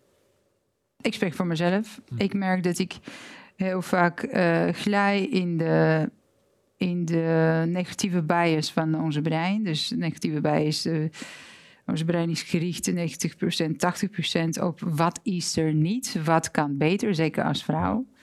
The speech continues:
Speaker 1: Hè, wat kan, wat kan ik verbeteren? En dat is meer focussen op dat wat er nog niet is.
Speaker 2: Ja.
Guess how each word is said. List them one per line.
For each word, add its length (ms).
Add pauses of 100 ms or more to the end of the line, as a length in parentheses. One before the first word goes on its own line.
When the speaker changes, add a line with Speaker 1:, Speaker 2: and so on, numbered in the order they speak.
(360)
Speaker 1:
Hè, 180
wat 200
kan, 220
wat 180
kan 160
ik 100
verbeteren? 640
En 200
dat 300
is 260
meer 320
focussen 600
op 200
dat 320
wat 220
er 200
nog 220
niet 380
is. 500
Speaker 2:
Ja. 460